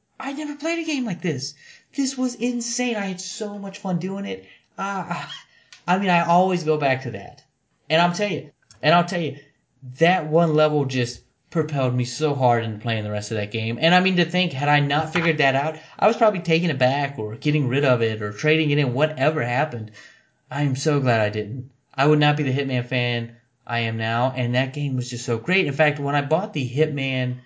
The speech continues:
Remaster Collection back on the P S three days, I absolutely still love that level, even though, you know, the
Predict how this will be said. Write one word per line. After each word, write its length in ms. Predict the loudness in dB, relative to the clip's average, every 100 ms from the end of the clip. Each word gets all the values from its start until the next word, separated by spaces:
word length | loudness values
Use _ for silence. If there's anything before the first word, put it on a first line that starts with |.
| _ _ _ _
Remaster 1300 | 0 2 2 0 -6 -10 -10 _ -2 2 2 -2 -6
Collection 520 | -2 -2 -2 -2 -4
back 300 | 0 0 2
on 260 | 0 0 -2
the 160 | -8 -10
P 200 | -4 -2
S 200 | -4 -4
three 240 | -2 -2
days, 480 | -2 -4 -4 -6 -12 _ _ _ _ -2
I 300 | 2 4 4
absolutely 400 | 0 -2 -4 -4
still 380 | -4 2 2
love 240 | 4 2 2
that 160 | 0
level, 220 | 2 4 4
even 180 | 4
though, 80 | 0
you 120 | -2
know, 120 | -2 0
the 220 | -2